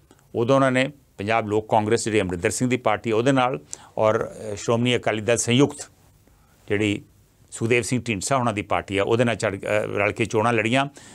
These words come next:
ਜ਼ਿਆਦਾ ਸੀਟਾਂ ਭਾਜਪਾ ਨੇ ਲੜੀਆਂ, ਤਿਹੱਤਰ ਦੇ ਕਰੀਬ,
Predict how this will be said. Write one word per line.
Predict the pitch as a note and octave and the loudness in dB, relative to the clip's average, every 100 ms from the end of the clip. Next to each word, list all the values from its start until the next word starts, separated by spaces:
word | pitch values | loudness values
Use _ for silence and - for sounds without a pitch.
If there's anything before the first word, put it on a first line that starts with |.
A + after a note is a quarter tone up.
| - | -12
ਜ਼ਿਆਦਾ | G2+ B2+ C#3+ | -2 2 2
ਸੀਟਾਂ | D#3+ C#3+ D3+ | 2 2 2
ਭਾਜਪਾ | C#3+ A#2 F#2+ C3 | 2 0 2 0
ਨੇ | D#3+ | 2
ਲੜੀਆਂ, | C#3+ C#3 D#3+ G#3 - - - - _ - | 4 4 2 0 -10 -20 -20 -20 _ 0
ਤਿਹੱਤਰ | D3+ - E3 | 0 2 2
ਦੇ | D#3+ D#3 | 2 2
ਕਰੀਬ, | C3 G#2+ | 2 0